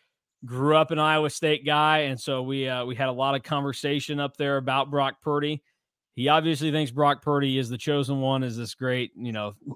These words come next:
gift to the world and all this other stuff. And, uh, I just was trying to demean him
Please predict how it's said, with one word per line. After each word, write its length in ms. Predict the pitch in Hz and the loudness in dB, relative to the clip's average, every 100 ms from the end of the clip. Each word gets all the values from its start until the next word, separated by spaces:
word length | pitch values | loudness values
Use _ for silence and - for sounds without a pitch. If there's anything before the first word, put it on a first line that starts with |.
| - 113 117 | -12 -14 -2
gift 340 | 139 143 - | 0 0 -2
to 80 | 147 | -2
the 100 | 127 | -2
world 480 | 123 131 135 131 123 | 2 4 6 4 2
and 100 | 123 | 0
all 100 | 123 | 0
this 200 | 123 - | 0 -2
other 200 | 127 123 | -2 -4
stuff. 400 | - 135 127 123 _ _ _ _ _ - | -2 0 0 -2 _ _ _ _ _ 0
And, 680 | 131 127 123 117 110 104 - - | 2 2 2 0 0 -4 -10 -6
uh, 360 | 110 101 101 - | -2 0 -2 -2
I 140 | 110 117 | -2 -2
just 300 | 113 - - | -2 -6 -8
was 480 | 117 113 98 - - _ _ | -4 -4 -4 -8 -12 _ _
trying 360 | - 135 113 110 | -8 -4 -4 -4
to 100 | 107 | -8
demean 440 | 98 110 110 110 | -8 -4 -4 -4
him 300 | 101 101 92 | -6 -8 -10